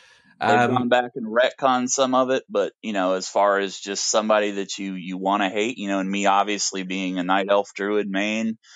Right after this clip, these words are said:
Speaker 1: you know, I've got a reason to be pissed off at her, but then,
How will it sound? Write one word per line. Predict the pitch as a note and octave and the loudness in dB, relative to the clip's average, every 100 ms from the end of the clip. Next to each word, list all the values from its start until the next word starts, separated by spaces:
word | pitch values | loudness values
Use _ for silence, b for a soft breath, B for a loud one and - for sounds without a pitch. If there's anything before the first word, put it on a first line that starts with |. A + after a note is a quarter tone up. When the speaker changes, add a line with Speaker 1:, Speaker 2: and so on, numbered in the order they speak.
| B B B | B B B
Speaker 1:
you | - | -8
know, | F#2 | -2
I've | F#2 G2 | 0 2
got | G2+ | 2
a | F#2+ | 2
reason | G2 A2+ A2 | 2 0 -2
to | G#2+ | -4
be | G2 G2 | -4 -6
pissed | - A2+ - | -2 -4 0
off | G#2+ B2+ B2 | 0 2 2
at | G#2+ | 0
her, | A#2 | 0
but | A#2 A2 | -4 -6
then, | A#2+ A#2+ A#2 | -6 -4 -6